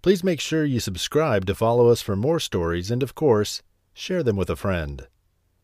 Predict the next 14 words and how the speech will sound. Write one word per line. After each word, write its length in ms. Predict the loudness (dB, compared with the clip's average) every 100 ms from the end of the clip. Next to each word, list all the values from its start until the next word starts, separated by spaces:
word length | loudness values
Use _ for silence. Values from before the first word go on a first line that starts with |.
| _
You 120 | -2
can 100 | 4
get 160 | 2 4
notified 540 | 4 4 4 2 2
of 140 | 2
new 240 | 0 -2 -2
stories 580 | 0 0 0 -2 -4 -4
on 180 | -4
Twitter 360 | -2 0 2 2
and 180 | 0 0
Instagram, 760 | 0 -2 -2 -2 -4 -8 -12 -18 _ _ _
at 280 | -2 -2 -2
Magic 440 | -4 0 0 -2 -2
Monorail. 720 | -2 -2 -4 -6 -8 -12